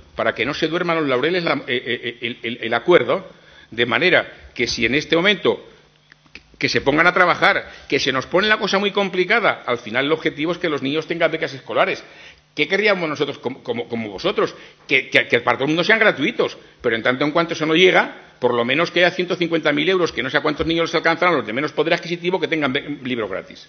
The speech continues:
Pero que quede claro, nuestra petición fue el tres dos uno, Grupo de Educación. La respuesta del ayuntamiento dada en el propio pleno fue el dos tres uno.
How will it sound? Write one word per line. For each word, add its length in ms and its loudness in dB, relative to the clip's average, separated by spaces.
Pero 200 -4
que 140 0
quede 200 2
claro, 280 2
nuestra 340 2
petición 440 0
fue 160 2
el 100 -2
tres 240 2
dos 200 2
uno, 280 0
Grupo 320 2
de 60 4
Educación. 520 0
La 120 -2
respuesta 460 0
del 100 2
ayuntamiento 560 2
dada 120 6
en 80 2
el 100 -2
propio 300 2
pleno 240 4
fue 180 2
el 60 2
dos 180 2
tres 220 2
uno. 260 0